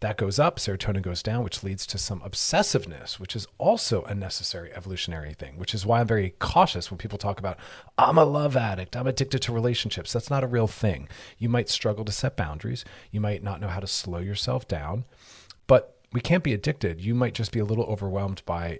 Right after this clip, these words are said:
a system that's operating in a very powerful way, because we're supposed to be a little obsessive. That's the serotonin dropping. That's, again, what makes you think about them, consider them, want to see them. And then we move into the attachment phase,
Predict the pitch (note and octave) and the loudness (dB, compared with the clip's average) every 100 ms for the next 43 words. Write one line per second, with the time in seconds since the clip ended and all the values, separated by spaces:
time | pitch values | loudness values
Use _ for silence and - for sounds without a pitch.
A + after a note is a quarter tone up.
0 | - - - G#2 - F2 D#2+ - F2+ - | -6 -4 -2 -2 -2 -4 -6 -6 -6 -2
1 | G2+ - F#2+ E2+ E2+ D#2+ F#2 E2+ A#2 A2+ | -2 -2 -4 -6 -8 -6 -6 0 2 2
2 | - G2+ F#2+ G2+ F2 E2 C#2+ F2 G2 G#2 | 0 0 0 -2 -2 -2 -4 -6 -4 -2
3 | G2 - E3 F3+ - F#2 F2 E2+ E2+ D#2 | -4 2 4 4 0 -2 -2 -2 -4 -6
4 | - D2+ - D2 F#2+ - A#2 - B2+ D3+ | -4 -6 -6 -6 -6 -4 -4 -2 0 2
5 | F#3 C3 D#2+ D2+ - D2 - - - A2+ | 2 0 -2 -8 -10 -12 -18 -12 -2 0
6 | B2+ G#2 D3 C#3+ G2 G2 F#2+ - G#2+ F#2+ | 0 2 2 2 0 -2 -6 -4 -4 -2
7 | F#2+ F#2+ F2+ F2+ - - G2+ F#2 F2 F2 | -4 -2 -6 -6 -8 -4 -4 -6 -6 -6
8 | F2 E2+ F2 E2+ E2 - F2 F2 F2 F#2 | -6 -4 -6 -4 -6 -4 -4 -2 -2 -4
9 | - _ - - - - - - - - | -6 _ -20 -20 -20 -20 -20 -20 -2 6
10 | G3 A#3 G#3+ E3+ D#3+ - A#2+ G2+ - E2 | 10 10 8 4 2 0 -2 -2 -4 -6
11 | - C2 - C2 - - | -8 -12 -14 -16 -16 -18